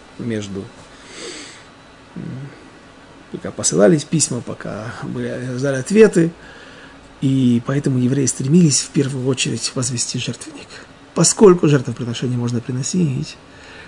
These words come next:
как говорят некоторые комментаторы, Рав Рабинович в книге «Дат Софрим»,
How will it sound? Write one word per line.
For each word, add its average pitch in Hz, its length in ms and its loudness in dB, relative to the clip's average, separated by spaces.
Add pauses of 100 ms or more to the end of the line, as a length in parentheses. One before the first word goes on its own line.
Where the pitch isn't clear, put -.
как 113 120 -4
говорят 131 260 -2
некоторые 135 260 2
комментаторы, 220 720 8
Рав 131 220 -2
Рабинович 208 560 2
в - 60 -10
книге 160 280 2
«Дат 139 360 -2 (360)
Софрим», 156 500 4